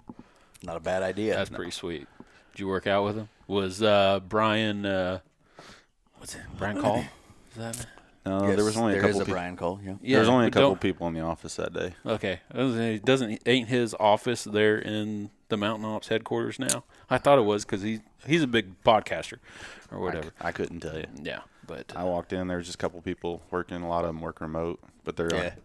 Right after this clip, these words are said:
Speaker 3: they're in office, like, on a certain couple days during
Speaker 2: Gotcha.
Speaker 3: the week.
Speaker 2: Gotcha.
Speaker 1: Is
Speaker 3: Just
Speaker 1: this,
Speaker 3: wasn't one
Speaker 1: is
Speaker 3: of
Speaker 1: this
Speaker 3: those
Speaker 1: podcast
Speaker 3: days.
Speaker 1: called The Last Call?
Speaker 2: Yeah,
Speaker 1: That's
Speaker 2: I
Speaker 1: what I
Speaker 2: think so.
Speaker 1: thought. Yeah.
Speaker 2: No, I can't. Um, I'll have to look it up now.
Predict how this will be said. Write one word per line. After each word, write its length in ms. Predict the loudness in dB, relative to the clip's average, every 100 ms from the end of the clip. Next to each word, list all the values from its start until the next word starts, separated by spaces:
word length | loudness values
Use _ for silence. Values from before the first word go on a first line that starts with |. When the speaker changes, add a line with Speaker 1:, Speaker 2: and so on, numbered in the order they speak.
| 2
Speaker 3:
they're 140 | 2
in 180 | 4 0
office, 420 | 0 -2 -4 -4
like, 140 | -4
on 140 | -4 -10
a 40 |
certain 400 | -8 -8 -8 -16 -14
couple 240 | -10 -8 -6
days 220 | -6 -8
during 160 | -10 -4
Speaker 2:
Gotcha. 160 | -2
Speaker 3:
the 60 | -2
week. 220 | -6 -14 _ -12
Speaker 2:
Gotcha. 280 | -12 -12 -14 -14
Speaker 1:
Is 100 | -10
Speaker 3:
Just 40 |
Speaker 1:
this, 60 | -6
Speaker 3:
wasn't 200 | -4 -4
one 80 | -4
Speaker 1:
is 80 | -6
Speaker 3:
of 60 |
Speaker 1:
this 80 | -2
Speaker 3:
those 80 | -2 -2
Speaker 1:
podcast 40 |
Speaker 3:
days. 140 | -4 -4
Speaker 1:
called 200 | -2 -4
The 80 | -2
Last 240 | -2 -4
Call? 260 | -6 -8 -10 _ _ -12
Speaker 2:
Yeah, 240 | -8 -8 -8 _ _
Speaker 1:
That's 160 | -14 -6
Speaker 2:
I 40 | -4
Speaker 1:
what 40 |
I 20 |
Speaker 2:
think 60 | -4
so. 60 |
Speaker 1:
thought. 200 | -6 -6 -12 -10
Yeah. 180 | -8 -8 -14 _ _ -16
Speaker 2:
No, 320 | -10 -8 -8 -14 _ _ _ -18
I 60 | -18
can't. 260 | -16 -18 -12
Um, 280 | -12 -12 -10
I'll 160 | -8
have 120 | -8
to 100 | -10
look 160 | -14 -12
it 60 | -12
up 120 | -12
now. 220 | -14 -16